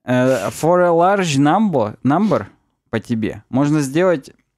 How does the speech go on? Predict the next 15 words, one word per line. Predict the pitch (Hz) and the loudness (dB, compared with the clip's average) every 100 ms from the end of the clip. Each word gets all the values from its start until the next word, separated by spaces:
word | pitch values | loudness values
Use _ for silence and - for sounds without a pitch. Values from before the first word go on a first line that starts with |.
| _ _ - | _ _ -6
э, | 123 117 | -4 -4
такой | 113 131 - 160 151 - | -6 -8 -2 0 0 -4
селект, | - 131 185 185 | -4 -2 -2 -4
который | - 113 135 131 123 | -8 -2 0 -2 -2
ты | 139 | -2
начинаешь | 147 135 147 143 123 | 0 0 0 0 -2
вводить, | 113 117 131 151 208 - | -4 -2 0 -2 -4 -6
и | 127 | -10
появляется | 123 135 127 127 147 123 - - 101 90 - _ _ _ _ | -2 0 0 0 2 0 -2 -2 -2 -4 -10 _ _ _ _
предиктивный | 123 127 143 - 165 147 135 | -4 -2 -6 -6 -4 0 2
набор. | 117 127 139 101 - _ _ _ - | 2 0 -2 -4 -6 _ _ _ -6
Начинаешь | 160 208 226 - - | -2 -2 -2 -6 -8
"ст" | - - - - - _ _ | -8 -8 -10 -14 -14 _ _
писать, | 120 - 104 - _ - | -6 -4 -4 -6 _ -12
"ст", | - - - | -10 -10 -12